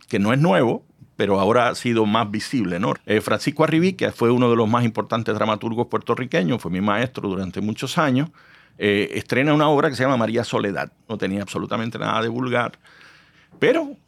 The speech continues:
el señor monseñor que estaba en ese momento, no recuerdo su nombre, eh, manda un comunicado a la prensa diciendo que el señor Francisco Arribí queda excomulgado de la Iglesia Católica y a don Paco Arribí, a mi queridísimo maestro, se encogió de hombros y dijo, "Bueno,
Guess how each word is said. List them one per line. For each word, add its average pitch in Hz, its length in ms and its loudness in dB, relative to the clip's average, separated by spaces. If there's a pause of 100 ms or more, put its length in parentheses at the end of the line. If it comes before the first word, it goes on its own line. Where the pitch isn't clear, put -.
el 101 640 0
señor 104 400 0
monseñor 135 500 0
que 123 80 -4
estaba 123 240 0
en 127 80 0
ese 123 180 -2
momento, 139 360 -4
no 104 140 -6
recuerdo 107 420 -6
su - 120 -10
nombre, 180 320 -2 (480)
eh, 92 380 -4
manda 104 380 0
un 110 840 -2
comunicado 117 480 0
a - 20 2
la 143 100 0
prensa 147 320 0
diciendo 127 440 -2
que 117 80 -2
el 107 60 -4
señor 110 260 -4
Francisco 127 380 -4
Arribí 131 260 -2
queda 127 200 0
excomulgado 131 640 2
de 135 80 2
la 139 80 2
Iglesia 135 320 -2
Católica 165 520 -2 (420)
y 233 240 2
a - 80 4
don 131 180 4
Paco 139 280 -2
Arribí, 165 420 0 (120)
a - 120 -12
mi 95 140 -4
queridísimo 107 560 -4
maestro, 139 340 -2
se - 120 -2
encogió 113 360 2
de 131 100 4
hombros 139 320 2
y 127 60 4
dijo, 113 220 4
"Bueno, 208 320 -2